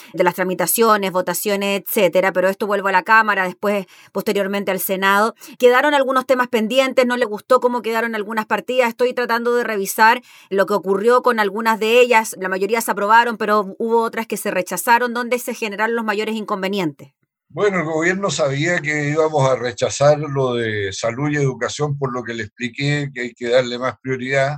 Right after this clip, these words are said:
Speaker 1: Sí.
Speaker 2: Sabía que íbamos a rechazar los gastos reservados por razones obvias, no han sido bien utilizados, más bien han sido sustraídos para fines particulares del erario público,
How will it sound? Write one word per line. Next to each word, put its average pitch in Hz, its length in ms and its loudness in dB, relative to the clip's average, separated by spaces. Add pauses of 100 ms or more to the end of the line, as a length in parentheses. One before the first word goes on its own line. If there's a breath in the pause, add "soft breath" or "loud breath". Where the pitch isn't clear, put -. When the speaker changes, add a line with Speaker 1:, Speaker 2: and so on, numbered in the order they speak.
(160)
Speaker 1:
Sí. 175 360 -10 (120)
Speaker 2:
Sabía 156 600 2
que 131 120 -6
íbamos 143 380 4
a 123 60 4
rechazar 127 540 -2
los 143 160 -4
gastos 143 340 0
reservados 143 840 2 (120)
por 117 200 -2
razones 127 420 -2
obvias, 139 640 2 (500)
no 127 120 2
han 127 80 2
sido 143 320 -2
bien 143 160 2
utilizados, 143 880 2
más 120 200 -2
bien 143 400 -2 (840)
han 117 200 4
sido 139 520 0 (360)
sustraídos 160 1040 2
para 143 240 4
fines 160 300 -4
particulares 151 1120 0
del 135 160 -4 (380)
erario 139 440 -2
público, 160 800 -4